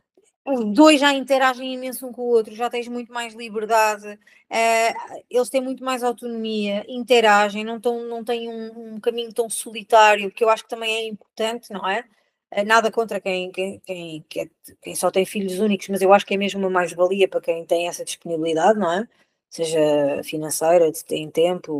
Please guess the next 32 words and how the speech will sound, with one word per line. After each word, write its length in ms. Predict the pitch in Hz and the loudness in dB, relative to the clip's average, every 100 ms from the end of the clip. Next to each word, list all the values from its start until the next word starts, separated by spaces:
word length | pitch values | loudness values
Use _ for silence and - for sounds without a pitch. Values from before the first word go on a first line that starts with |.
| 139 151 | -4 -2
whatever. 400 | 160 165 220 214 - - - - _ | -2 -2 -4 -8 -18 -20 -20 -20 _
Mas 180 | 226 254 | 4 4
depois 260 | - 285 247 | 4 2 2
do, 220 | 269 294 | 0 -2
do 140 | 220 220 | -4 2
dois 320 | 285 302 - | 4 4 2
para 180 | - - | 4 4
o 60 | |
três, 560 | - 220 160 151 - - _ _ - | 4 2 2 -4 -12 -20 _ _ -8
é 220 | 214 175 185 | -4 -2 2
duro, 540 | 294 277 269 233 180 | 6 6 6 4 2
é 160 | - 214 | 4 4
duro 220 | 220 320 - | 6 2 2
porque 520 | 277 233 170 156 - _ _ _ _ _ _ | 6 6 4 -8 -10 _ _ _ _ _ _
eles 180 | 240 240 | 8 8
já, 160 | 254 247 240 | 6 2 -2
já 180 | 233 | -4
tavam, 280 | 240 254 220 | -2 -4 -4
já 160 | 202 214 | -6 -4
tinham 180 | 226 220 | -4 -4
uma 120 | 214 | -4
certa 280 | 214 196 202 | -4 -4 -2
idade, 640 | 196 170 165 202 285 277 | 2 2 2 -2 -4 -4
já 180 | 214 214 | 0 4
era 220 | 220 220 | 4 2
tudo, 500 | 220 254 247 208 196 | -2 -2 -2 -2 -2
já 80 | 196 | -2
estava 220 | 214 240 247 | 0 0 0
tudo 160 | 254 | -2
encaixado, 520 | 247 226 - 226 214 | -2 -4 -2 2 2
as 100 | 185 | 0
rotinas, 800 | - - 240 240 208 196 202 - | -6 -8 -4 -2 -2 -4 -6 -12